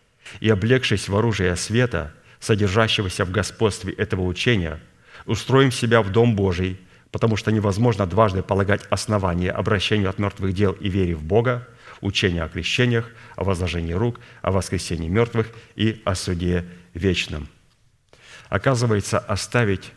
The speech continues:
начатки учения — это окропить себя начальствующим учением Христа. Это значит облечься в оружие света,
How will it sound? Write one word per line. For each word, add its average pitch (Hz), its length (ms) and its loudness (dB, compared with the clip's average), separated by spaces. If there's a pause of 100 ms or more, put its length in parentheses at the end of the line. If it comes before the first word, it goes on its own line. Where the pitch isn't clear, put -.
(220)
начатки 95 800 -2
учения — 92 680 -2 (560)
это 101 320 2
окропить 110 680 0
себя 85 520 -2 (180)
начальствующим 101 1040 0
учением 95 640 0 (120)
Христа. 87 600 -4 (880)
Это 110 200 0
значит 120 340 2
облечься 101 840 2 (200)
в 85 120 -4
оружие 95 460 4
света, 104 560 0